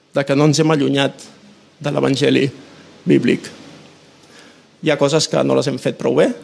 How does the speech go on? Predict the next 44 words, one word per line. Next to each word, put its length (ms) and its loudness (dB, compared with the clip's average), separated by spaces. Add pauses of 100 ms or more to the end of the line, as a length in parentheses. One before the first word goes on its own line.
(220)
hi 140 -4
ha 100 -4
coses 320 -4
que 140 -2 (240)
no 100 -2
hem 80 -2
arribat 320 -2
a 80 -4
fer, 220 -2 (500)
hi 80 -4
ha 80 -2
un 80 -6
munt 160 -2
de 160 0
coses 400 -2
que 80 -10
podríem 400 -4
analitzar 480 -4
i 80 -2
avaluar, 380 0 (260)
oi 140 -4
que 100 -2
sí? 220 -6 (420)
Però 140 -4
la 100 -2
pregunta 400 0
bàsica, 480 -2
la 120 -2
pregunta 360 -4
important 400 -6
és, 220 -4 (600)
des 280 -2
d'aquí, 580 2 (180)
des 140 -10
d'aquesta 400 -2
església 380 -4
es 100 -8
predica 500 -2
un 120 -2
evangeli 560 -4 (340)
bíblic 480 0 (240)
de 100 -4
forma 440 -2 (380)
continuada? 680 2